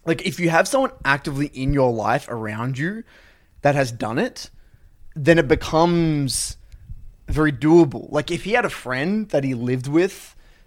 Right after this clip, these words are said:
that had reached, that was in a similar scenario to him, and, and or not e-, maybe not even similar, but just got to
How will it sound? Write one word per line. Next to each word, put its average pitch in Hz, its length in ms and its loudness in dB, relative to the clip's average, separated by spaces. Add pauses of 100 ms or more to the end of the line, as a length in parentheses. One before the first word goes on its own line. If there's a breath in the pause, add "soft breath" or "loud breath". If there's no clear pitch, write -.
(320)
that 139 280 2
had 135 380 0
reached, 143 420 -2
that 151 120 0
was 139 120 -2
in 160 80 0
a 170 40 2
similar 156 340 0
scenario 127 460 0
to 127 100 -4
him, 135 160 0
and, 127 260 -2
and 135 200 -4
or 185 140 -2
not 349 160 2
e-, 392 120 -2
maybe 330 240 2
not 220 180 2
even 175 220 -2
similar, 170 340 2
but 135 200 -2
just 127 260 -6
got 147 320 4
to 139 120 -4